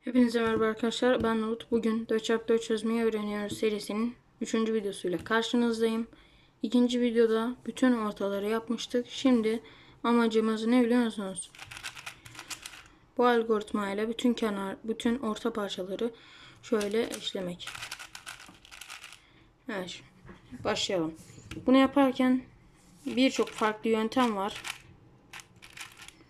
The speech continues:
Ben standart kullanacağım. Evet, şimdi ilk olarak ortaları yaptıktan sonra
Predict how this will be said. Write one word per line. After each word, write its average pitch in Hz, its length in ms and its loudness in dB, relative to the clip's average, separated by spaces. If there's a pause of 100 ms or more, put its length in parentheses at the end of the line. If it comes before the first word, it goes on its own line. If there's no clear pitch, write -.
(640)
Ben 247 280 4 (280)
standart 240 720 0 (560)
kullanacağım. 202 560 -2 (1000)
Evet, 202 380 -2
şimdi 190 360 -2 (480)
ilk 277 200 6
olarak 196 340 2
ortaları 247 440 4
yaptıktan 247 560 2
sonra 208 440 -4